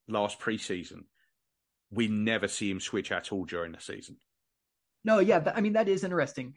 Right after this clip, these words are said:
Speaker 2: I mean, basically since, you know, uh, game one this season, when everybody's been fit, we, we've done the same thing, you know, and even now with a few injuries, we just, like, plug and play. He doesn't seem too interested in, in changing the system, which,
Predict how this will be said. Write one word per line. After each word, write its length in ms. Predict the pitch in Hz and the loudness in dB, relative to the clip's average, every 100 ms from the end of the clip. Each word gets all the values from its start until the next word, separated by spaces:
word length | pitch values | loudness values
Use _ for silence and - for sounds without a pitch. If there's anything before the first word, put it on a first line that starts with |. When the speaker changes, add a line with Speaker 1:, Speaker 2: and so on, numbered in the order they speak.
| 170 | 0
Speaker 2:
I 140 | 165 | 0
mean, 240 | 165 170 147 | 2 -2 2
basically 400 | 180 180 160 147 | 0 0 -4 -4
since, 480 | - - - - _ 170 156 147 _ | -4 -6 -8 -18 _ -10 -6 -8 _
you 100 | 175 | 4
know, 400 | 151 135 127 123 - - | 6 6 4 -2 -16 -2
uh, 300 | 139 131 110 - - _ _ _ _ 220 127 | 0 2 0 -6 -16 _ _ _ _ -8 0
game 400 | 160 165 175 147 | 2 4 4 2
one 300 | 160 160 139 | 2 2 2
this 200 | 131 - | -2 -4
season, 440 | - 156 147 127 | -6 -2 0 0
when 100 | 135 | 2
everybody's 440 | 131 139 139 139 127 | 2 2 2 0 0
been 200 | 135 - | -6 -6
fit, 320 | - 135 135 | -2 -2 -2
we, 240 | 135 131 - | -4 -4 -2
we've 180 | 131 120 | -2 0
done 220 | 139 131 | -2 0
the 100 | 120 | -4
same 380 | - 139 135 131 | -6 -2 -2 -2
thing, 320 | 139 139 - - | -2 -2 -4 -6
you 100 | 139 | 0
know, 160 | 139 | 0
and 160 | 139 156 | 0 0
even 180 | 160 151 | 0 0
now 160 | 147 | 0
with 140 | 143 143 | 0 -2
a 60 | |
few 240 | 139 151 143 | -6 -2 -2
injuries, 360 | 156 135 127 - | -2 -2 -4 0
we 100 | 135 | 0
just, 240 | 131 - | 0 -8
like, 160 | 127 - | -10 -10
plug 260 | - 139 | -2 0
and 140 | 131 123 | -2 -6
play. 420 | 151 143 131 131 _ _ - | -2 0 0 -4 _ _ -2
He 80 | 165 | 2
doesn't 300 | 160 160 - | 2 0 -10
seem 180 | 160 139 | -8 -6
too 140 | 165 | -4
interested 420 | 160 143 - 135 | -2 -4 -4 -8
in, 160 | 127 117 | -8 -8
in 140 | 135 131 | -6 -4
changing 380 | 147 139 127 123 | 0 0 0 -4
the 80 | |
system, 440 | 117 170 156 131 135 _ _ _ - - - - | -2 -2 0 -4 -4 _ _ _ -20 -20 -20 -4
which, 220 | 254 - | 0 0